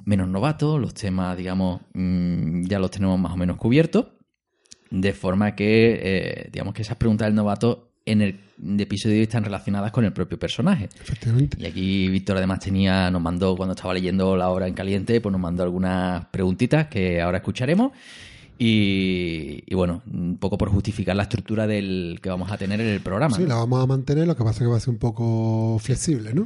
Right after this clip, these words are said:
Speaker 2: Eh.
Speaker 1: Exacto. Entonces, y bueno, y tenemos otra de esas obras de introducción al personaje, ¿no? Con lo cual, eh, es un, un, un cómic de orígenes, ¿no?
Speaker 2: Sí,
Speaker 1: De
Speaker 2: uno, uno de tantos cómics de orígenes de Superman que existen.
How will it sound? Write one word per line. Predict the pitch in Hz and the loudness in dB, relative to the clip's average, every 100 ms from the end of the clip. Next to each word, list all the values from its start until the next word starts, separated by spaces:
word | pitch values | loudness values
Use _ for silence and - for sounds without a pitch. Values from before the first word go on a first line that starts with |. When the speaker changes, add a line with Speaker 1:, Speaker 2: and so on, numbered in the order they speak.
| - | -4
Speaker 2:
Eh. | 104 92 - - | -14 -16 -16 -6
Speaker 1:
Exacto. | 90 90 92 - 85 - - | -6 -2 -4 -4 -8 -10 -18
Entonces, | - - 101 92 - | -14 -8 -4 -4 -2
y | 101 | 2
bueno, | 104 110 - | 4 4 2
y | 87 | -4
tenemos | 82 85 87 98 | -2 -2 0 2
otra | 107 107 117 120 | 0 2 0 -2
de | 95 98 | -2 -2
esas | 92 107 95 - _ | -2 -4 -6 -8 _
obras | 113 110 104 104 98 104 | 2 4 4 2 0 -6
de | 104 | -4
introducción | 98 101 101 98 - 110 101 98 - _ _ _ | -4 -4 -4 -6 -6 -4 -2 -4 -10 _ _ _
al | - 95 | -6 -2
personaje, | 104 104 117 135 135 202 262 - - | 0 0 2 4 4 2 0 -8 -6
¿no? | 135 - | -4 -6
Con | - 87 | -8 -6
lo | 78 | -4
cual, | - 90 92 - - - - | -2 0 0 -4 -20 -20 -10
eh, | 90 - | -8 -6
es | 101 | -2
un, | 98 76 - | -2 -2 -10
un, | - - 71 - - | -10 -10 -10 -10 -10
un | - | -2
cómic | 92 87 | 0 2
de | 80 | 2
orígenes, | 90 90 139 156 - - | 2 4 2 0 -10 -6
¿no? | - 107 - | 0 0 2
Speaker 2:
Sí, | - | 2
Speaker 1:
De | 110 85 90 - | 4 2 -2 0
Speaker 2:
uno, | 143 160 147 | 0 2 2
uno | 139 | 2
de | 123 | 2
tantos | 117 127 120 113 | 2 0 0 -6
cómics | - 123 117 | -4 -2 -2
de | 110 | 0
orígenes | 113 110 107 | -2 -2 -4
de | 110 | -4
Superman | 113 127 156 | -2 0 0
que | 101 | -2
existen. | - 190 - | -8 -10 -10